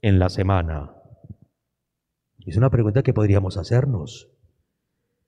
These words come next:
Además de que nos enfermamos, ¿no? Porque con esta posición,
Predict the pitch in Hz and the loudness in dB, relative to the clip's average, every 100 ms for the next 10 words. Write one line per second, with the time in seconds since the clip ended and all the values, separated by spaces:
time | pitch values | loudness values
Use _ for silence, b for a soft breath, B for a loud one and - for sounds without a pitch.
0 | _ _ _ _ - 117 117 123 160 160 | _ _ _ _ -4 0 2 2 2 2
1 | 151 139 135 131 123 147 139 120 98 107 | 2 2 2 2 2 2 2 0 0 0
2 | 160 226 - - - - 110 107 113 117 | 0 0 -8 -20 -20 -4 -2 0 0 0
3 | 123 135 127 117 - 123 123 120 127 | 0 0 0 -2 -2 0 2 0 -6